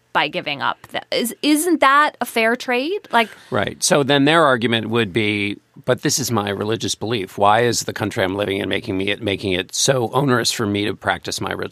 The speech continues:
Speaker 2: religious belief?"
Speaker 1: Right. And then the answer is because we think it's more important to protect it. We in
Speaker 2: Uh,
Speaker 1: Colorado
Speaker 2: right.
Speaker 1: decided it's more important to protect gay
Speaker 2: Right.
Speaker 1: people against discrimination.
Speaker 2: And
Speaker 1: There
Speaker 2: so
Speaker 1: is a clash.
Speaker 2: Sure.
Speaker 1: You have to choose.
Speaker 2: But right. And so what the mess-,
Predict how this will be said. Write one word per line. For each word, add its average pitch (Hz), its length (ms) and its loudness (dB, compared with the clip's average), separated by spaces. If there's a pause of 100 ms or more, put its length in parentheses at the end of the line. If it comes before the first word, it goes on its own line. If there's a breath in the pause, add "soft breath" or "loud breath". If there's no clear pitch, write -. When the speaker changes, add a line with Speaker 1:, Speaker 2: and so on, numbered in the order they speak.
Speaker 2:
religious 95 460 -10
belief?" - 460 -12 (140)
Speaker 1:
Right. 247 440 2
And 240 180 2
then 226 180 2
the 233 140 -2
answer 233 380 0
is 185 460 0
because 196 840 0
we 208 220 -8
think 208 240 -6
it's 196 160 -8
more 196 280 -2
important 185 640 -4
to - 100 -10
protect 175 680 -4
it. 247 200 0
We 277 280 4
in 277 100 2
Speaker 2:
Uh, - 40 0
Speaker 1:
Colorado 240 840 4
Speaker 2:
right. 160 80 -8
Speaker 1:
decided 220 420 0
it's 214 160 -4
more 208 200 0
important 214 440 -6
to 226 80 -18
protect 208 420 -12
gay 160 160 -10
Speaker 2:
Right. 123 200 -4
Speaker 1:
people 170 200 -4
against 165 340 -6
discrimination. 196 600 -8
Speaker 2:
And 202 80 -4
Speaker 1:
There 226 100 0
Speaker 2:
so - 140 -4
Speaker 1:
is 330 100 -2
a 320 60 -2
clash. 240 480 2
Speaker 2:
Sure. 190 300 2
Speaker 1:
You 247 100 -4
have 262 160 2
to - 80 -18
choose. 320 460 -8
Speaker 2:
But 143 180 4
right. 131 300 2
And 151 180 0
so 156 220 2
what 135 180 0
the 139 80 0
mess-, 151 300 0